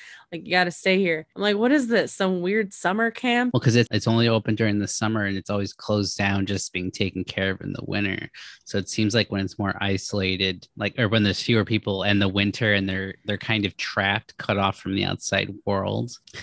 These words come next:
Speaker 2: because that's what the snow essentially does. It cuts off the road.
Speaker 1: Mm-hmm.
Speaker 2: And then,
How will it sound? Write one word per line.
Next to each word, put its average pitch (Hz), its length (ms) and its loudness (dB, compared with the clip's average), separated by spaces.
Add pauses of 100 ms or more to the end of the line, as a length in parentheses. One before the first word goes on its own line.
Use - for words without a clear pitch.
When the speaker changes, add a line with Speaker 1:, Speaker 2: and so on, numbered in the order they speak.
(160)
Speaker 2:
because 120 240 4
that's 117 260 2
what - 100 -4
the 117 80 2
snow 113 300 2
essentially 92 460 -2
does. 92 280 2
It - 140 -14
cuts - 300 -2
off 101 180 -2
the 110 120 0
road. 95 420 0
Speaker 1:
Mm-hmm. 180 320 -4 (360)
Speaker 2:
And 104 160 4
then, 92 500 2